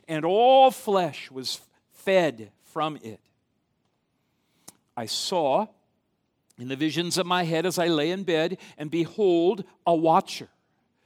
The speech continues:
a holy one, came down from heaven. He proclaimed aloud and said thus, "Chop down the tree, lop off its branches,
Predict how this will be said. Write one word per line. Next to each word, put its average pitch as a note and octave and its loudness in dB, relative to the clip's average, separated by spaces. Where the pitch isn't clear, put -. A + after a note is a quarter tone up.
a C#3+ -6
holy G#3 2
one, G#2+ -12
came G3 -2
down F#3+ 0
from F3+ -6
heaven. D#3+ -2
He G3+ -2
proclaimed A3 2
aloud G#3 8
and F3+ -6
said A3+ 2
thus, A3+ 4
"Chop - 6
down B3+ 4
the B3 -4
tree, A3 -2
lop G3 10
off A#3+ 8
its A3 -4
branches, G3+ 0